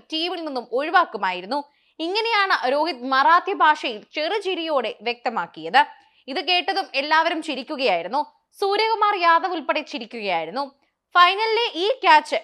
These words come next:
എത്രമാത്രം നിർണായകമായിരുന്നുവെന്ന് തെളിയിക്കുന്നതാണ് രോഹിത്തിന്റെ ഈ വാക്കുകൾ. ഹർദിക് പാണ്ഡ്യ എറിഞ്ഞ അവസാന ഓവറിൽ സൗത്ത് ആഫ്രിക്കയ്ക്ക് ജയിക്കാൻ പതിനാറ് റൺസ് ആയിരുന്നു വേണ്ടിയിരുന്നത്. സൗത്ത് ആഫ്രിക്കയുടെ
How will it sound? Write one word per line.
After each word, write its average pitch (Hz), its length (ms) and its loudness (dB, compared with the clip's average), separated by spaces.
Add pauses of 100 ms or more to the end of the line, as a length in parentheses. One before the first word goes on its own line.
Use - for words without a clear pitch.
(160)
എത്രമാത്രം 381 680 -2
നിർണായകമായിരുന്നുവെന്ന് 320 1080 -2 (160)
തെളിയിക്കുന്നതാണ് 320 800 0 (140)
രോഹിത്തിന്റെ 294 500 -4 (180)
ഈ 294 40 -6 (100)
വാക്കുകൾ. 190 380 2 (460)
ഹർദിക് 370 480 4
പാണ്ഡ്യ 403 300 4 (100)
എറിഞ്ഞ 330 220 -2 (200)
അവസാന 339 520 0 (180)
ഓവറിൽ 269 300 2 (140)
സൗത്ത് 269 380 2
ആഫ്രിക്കയ്ക്ക് 302 520 -2
ജയിക്കാൻ 269 420 2 (180)
പതിനാറ് 370 540 4
റൺസ് 311 300 0
ആയിരുന്നു 240 360 -2
വേണ്ടിയിരുന്നത്. 208 520 -2 (600)
സൗത്ത് 359 380 6
ആഫ്രിക്കയുടെ 403 540 0